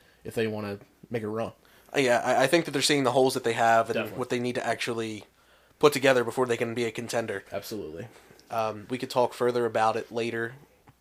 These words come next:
Speaker 2: but it's very evident that they need help.
Speaker 1: Absolutely. E-,
Speaker 2: And
Speaker 1: even with, you know, Butler, Simmons, and Embiid out there, y-, you know, after that, we're,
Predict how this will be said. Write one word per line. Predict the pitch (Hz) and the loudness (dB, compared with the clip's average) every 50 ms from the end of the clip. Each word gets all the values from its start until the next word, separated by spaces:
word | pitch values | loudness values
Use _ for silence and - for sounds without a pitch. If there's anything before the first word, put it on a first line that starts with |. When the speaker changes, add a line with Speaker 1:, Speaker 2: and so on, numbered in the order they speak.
| _ _ - | _ _ 2
Speaker 2:
but | 123 113 113 - - _ _ _ _ _ _ _ _ _ _ | 2 2 2 0 -4 _ _ _ _ _ _ _ _ _ _
it's | 135 123 - | -10 -10 -2
very | - 127 123 120 120 117 | 2 2 2 4 2 2
evident | 117 117 113 113 110 110 104 - | 0 0 0 0 -4 -4 -4 -6
that | 113 110 | -6 -4
they | 117 113 | -4 -4
need | 110 110 104 107 | -4 -6 -8 -8
help. | 113 - - - - _ - _ _ _ _ | -8 -8 -8 -12 -18 _ -20 _ _ _ _
Speaker 1:
Absolutely. | 147 147 143 - - 120 101 104 107 | 2 2 2 0 -6 -8 -8 -8 -12
E-, | - _ _ _ _ _ _ _ - _ _ _ _ _ _ _ _ _ - 123 | -16 _ _ _ _ _ _ _ -20 _ _ _ _ _ _ _ _ _ -6 0
Speaker 2:
And | 120 - 113 113 110 - | 2 2 4 4 2 2
Speaker 1:
even | 156 151 151 147 | 0 0 0 0
with, | 147 143 139 - - - | 0 0 -2 -4 -14 -8
you | - 135 | -2 -2
know, | 123 117 | 0 -2
Butler, | 113 - 127 120 113 120 113 110 | 0 0 0 2 2 0 0 -2
Simmons, | 107 - 127 117 113 113 110 104 | -2 -4 -4 -4 -4 -6 -6 -6
and | 113 113 | -6 -6
Embiid | 113 110 104 107 110 107 | -6 -6 -6 -6 -4 -2
out | 113 117 110 - | -2 -2 -2 -2
there, | 117 101 98 104 - _ _ _ _ _ _ _ _ _ _ _ - - - - - _ - | -2 -2 -2 -4 -6 _ _ _ _ _ _ _ _ _ _ _ -20 -20 -20 -20 -20 _ -8
y-, | 85 - - | -8 -8 -6
you | 113 127 | -6 -4
know, | 120 120 | -2 0
after | 104 - 135 - 151 | 2 2 2 2 6
that, | 147 151 160 151 - | 6 8 8 8 6
we're, | 139 135 131 127 | 6 4 4 4